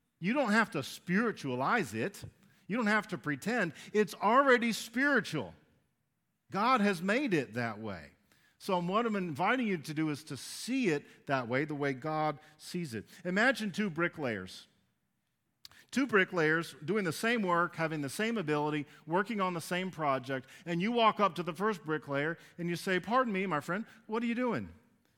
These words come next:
And that bricklayer says, "I'm laying brick." And then you go to the second bricklayer and you say, "Pardon me, what are you doing?"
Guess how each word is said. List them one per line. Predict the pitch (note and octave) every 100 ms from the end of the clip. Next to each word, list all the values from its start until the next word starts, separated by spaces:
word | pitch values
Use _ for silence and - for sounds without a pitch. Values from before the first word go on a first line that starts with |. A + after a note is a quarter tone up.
| _ _ _ _ _ _ _ _
And | C#3+
that | D#3 D3
bricklayer | E3 D#3+ D3+
says, | C#3 C#3 A2+
"I'm | G#2 G#2
laying | B2 C#3+
brick." | C3 A3 - - _ _ _ _ _ _ _ _ _ _ _ _ _ _
And | C#3+ E3+
then |
you | F#3+
go | F#3+ G3
to |
the | F#3+
second | F#3 A#3+ A#3 F3
bricklayer | E3 D3 B2 G2+ F#2
and | C#3+
you | D#3+
say, | F#3+ F3
"Pardon | F#3+ A#3 A3+
me, | B3+ C4+
what | G3 G3+
are |
you | A#3+
doing?" | D4+ F#3 G2+